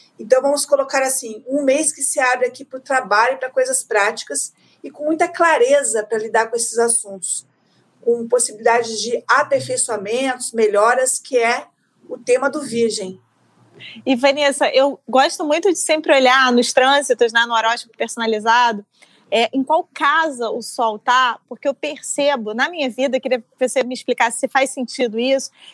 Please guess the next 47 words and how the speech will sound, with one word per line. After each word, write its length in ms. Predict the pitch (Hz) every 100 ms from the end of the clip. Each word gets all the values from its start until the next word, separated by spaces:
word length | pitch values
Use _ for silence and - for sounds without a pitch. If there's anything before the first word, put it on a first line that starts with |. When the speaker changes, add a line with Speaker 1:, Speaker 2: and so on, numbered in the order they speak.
| -
Speaker 2:
que 80 | 320
é 40 |
como 260 | 302 330 339
se 120 | -
realmente 360 | 349 320 330 -
fosse 220 | 330 339
uma 140 | 320
área 180 | 302 311
que 120 | 311
ganhasse 460 | 294 294 302 330 -
luminosidade, 800 | 302 294 277 269 254 233 247 254
como 240 | 277 254 247 -
se 140 | -
fosse 260 | 262 254 -
uma 100 | 254
área 340 | 254 262 254
da 120 | 240
vida 340 | 220 285 262 247 - 294
que 100 | -
ganhasse 480 | 277 285 285 302 -
um 80 | 302
destaque 720 | 294 311 - 302 320 349 349
geral. 640 | 294 339 330 262 240 226 - _ -
Independente 720 | 302 415 466 415 381 381 349
de 120 | 302
onde 280 | 302 311 302
tá 140 | 277 240
Vênus, 580 | 277 320 311 277 254
Marte, 440 | 240 302 311 254 262
o 120 | 311
Sol 320 | 330 - 339 339
é 60 |
como 260 | 339 339 339
se 140 | -
ele 120 | 330
desse 320 | 302 302 330 339
aquele, 400 | 330 311 311 302 _ _ -
essa 240 | 269 -
área 320 | 320 349 370
que 120 | - 359
tá 200 | - 392
importante 880 | 392 359 - _ - 269 311 311 311
na 140 | 302
sua 200 | - 285
vida 280 | 269 277 277
nesse 240 | 269 262
período. 540 | - 233 214 190 185